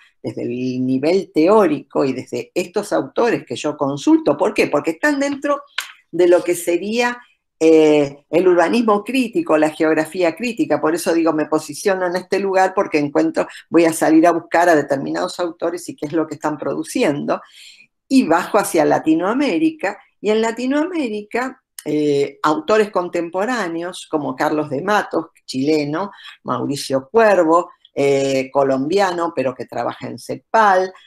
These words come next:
Adrián Aguilar, mexicano, Milton Santos, brasileño, que ya no está entre nosotros, son especialistas justamente en plantear, eh, la problemática de las transformaciones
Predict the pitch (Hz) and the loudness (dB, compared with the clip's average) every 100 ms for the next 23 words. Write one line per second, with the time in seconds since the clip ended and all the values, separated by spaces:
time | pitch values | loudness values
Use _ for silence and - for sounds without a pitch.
0 | _ 139 147 156 170 156 139 139 185 196 | _ -2 0 0 0 -2 -2 -2 2 4
1 | 175 156 139 131 - 160 _ 190 175 156 | 2 0 -6 -10 -12 -18 _ -2 -2 -6
2 | - - 240 294 285 151 143 - 190 165 | -12 -4 0 2 0 -4 -4 -4 -2 -2
3 | 151 147 131 - 135 135 156 175 143 147 | -4 -8 -8 -10 -10 -6 -4 -2 -6 -10
4 | - _ - 147 135 131 139 135 147 175 | -14 _ -4 -4 -2 -4 -4 -4 -6 -6
5 | - 208 202 - _ - _ - - 349 | -8 -8 -10 -12 _ -20 _ -8 -2 0
6 | 339 349 _ _ _ 214 - 202 208 - | -2 -8 _ _ _ -6 0 0 0 0
7 | 202 262 285 _ 151 151 208 - 196 214 | 2 0 -4 _ -4 -2 -8 -4 -4 0
8 | 202 160 156 - 165 - _ _ 202 190 | 0 -2 -4 -4 -6 -8 _ _ -4 -4
9 | - 190 180 196 - 302 196 160 180 _ | -2 0 0 -4 -2 2 2 0 -2 _
10 | _ _ _ _ _ 156 160 156 - - | _ _ _ _ _ 2 2 2 -2 -8
11 | 214 226 220 226 226 226 247 311 320 311 | 0 0 2 0 2 0 0 -4 -4 -6
12 | - 294 202 175 170 - 165 170 - 170 | -4 -6 -2 -4 -4 -4 -6 -4 -6 -4
13 | 170 170 - 220 214 220 247 254 | -6 -8 -2 0 0 -2 -4 -8